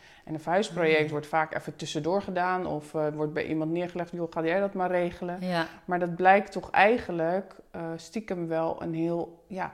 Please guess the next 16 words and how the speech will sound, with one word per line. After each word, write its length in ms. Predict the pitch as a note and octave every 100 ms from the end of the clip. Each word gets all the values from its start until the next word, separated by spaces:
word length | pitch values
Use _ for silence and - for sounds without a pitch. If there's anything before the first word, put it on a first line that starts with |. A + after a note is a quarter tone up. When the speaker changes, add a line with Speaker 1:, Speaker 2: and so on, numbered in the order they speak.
| -
Speaker 1:
dat, 140 | E3 E3
dat 180 | - E3
is 160 | E3+ -
vaak 220 | E3+ E3
toch 320 | - F3 - - - -
heel 260 | D#3+ E3
stressvol, 640 | E3 - G3 A#3 - D#3+ E3
Speaker 2:
Ja. 380 | A3+ C#4 C3+ D#3+ D3
Speaker 1:
omdat 280 | - G#3 F3+
er 80 | D#3+
bepaalde 340 | D3 C#3 C#3+
besluiten 460 | E3 - A3+ A#3+ A#3
genomen 320 | G#3+ G3+ G3+
moeten 240 | F#3+ F3
worden. 320 | F3 F3 F3
Speaker 2:
Ja. 60 | F#3+